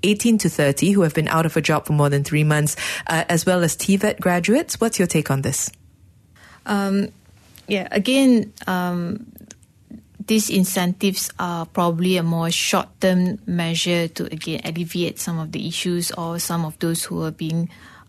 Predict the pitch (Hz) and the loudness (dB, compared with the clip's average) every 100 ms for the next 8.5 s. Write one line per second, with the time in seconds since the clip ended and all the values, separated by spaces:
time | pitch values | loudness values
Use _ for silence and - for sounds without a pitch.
0 | - - - - - - - 185 160 143 | -8 -6 -4 -6 -6 -10 -6 -4 -4 -8
1 | - 175 170 165 147 - - 165 143 - | -6 -4 0 0 0 -4 -8 -10 -10 -10
2 | - 175 170 - - - _ - 185 185 | -8 -6 -6 -8 -10 -14 _ -4 -2 -2
3 | 180 160 165 160 - - 160 - 160 160 | -4 -6 -4 -4 -4 -4 -4 -6 -6 -6
4 | 156 156 - 170 175 160 170 - - - | -6 -8 -8 -4 -2 -2 -2 -6 -10 -20
5 | - - - - 202 190 190 180 208 208 | -20 -20 -6 -2 0 2 2 4 4 4
6 | 180 175 185 180 180 - 185 - 190 - | 2 0 0 2 2 0 0 0 0 -2
7 | 185 180 175 165 - - 180 175 185 185 | -4 -2 -2 -4 -6 -4 -4 -2 2 2
8 | 185 - 180 165 165 | 0 -2 -4 -4 -8